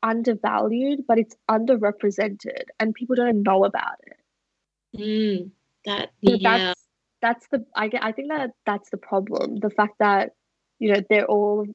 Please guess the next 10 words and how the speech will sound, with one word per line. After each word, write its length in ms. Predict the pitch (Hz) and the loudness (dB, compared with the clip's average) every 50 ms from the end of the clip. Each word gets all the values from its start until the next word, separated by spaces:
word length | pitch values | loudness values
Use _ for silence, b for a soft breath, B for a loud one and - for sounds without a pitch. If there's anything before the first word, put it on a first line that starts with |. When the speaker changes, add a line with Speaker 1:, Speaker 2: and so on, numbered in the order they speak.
| - _ | -8 _
Speaker 1:
there 160 | - 208 208 | 0 2 2
are 40 | 196 | 2
all 180 | 190 208 208 214 | 2 0 0 0
of 60 | 202 | 0
these, 200 | 214 214 202 208 | 0 -2 -2 -2
like, 160 | 202 190 - - | -4 -6 -6 -4
emerging 600 | 214 208 208 202 196 196 196 190 202 202 190 - | -2 -2 0 2 2 2 2 2 0 -2 0 0
areas 400 | 202 196 196 190 190 190 190 190 | 0 2 4 4 4 2 2 0
of 120 | 190 185 - | -4 -4 -2
law. 600 | 202 202 196 175 - - - - - 233 247 | 0 2 2 2 2 0 -2 -2 -2 -2 -4